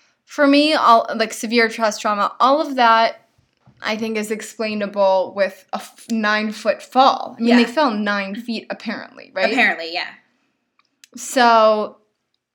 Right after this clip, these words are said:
Speaker 1: that makes sense to me in terms of an accident.
Speaker 2: Mm-hmm.
Speaker 1: The eyes and tongue thing.
Speaker 2: Right? Isn't that weird?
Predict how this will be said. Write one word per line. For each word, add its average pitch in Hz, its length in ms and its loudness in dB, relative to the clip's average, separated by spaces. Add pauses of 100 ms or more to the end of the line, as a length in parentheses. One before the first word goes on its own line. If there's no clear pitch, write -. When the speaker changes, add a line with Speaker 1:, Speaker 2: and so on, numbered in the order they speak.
(360)
Speaker 1:
that 254 440 0
makes 330 240 -4
sense 220 420 -6
to - 60 -14
me 131 500 -10 (580)
in 226 80 -10
terms 220 300 -4
of 214 140 -6
an 202 100 -8
accident. - 800 -4
Speaker 2:
Mm-hmm. 214 460 -10 (640)
Speaker 1:
The 220 200 -10 (120)
eyes 415 760 -4
and 233 280 -4
tongue 254 600 -2
thing. 151 720 -8 (300)
Speaker 2:
Right? 247 280 0
Isn't 294 180 -8
that 381 180 -6
weird? 240 320 -4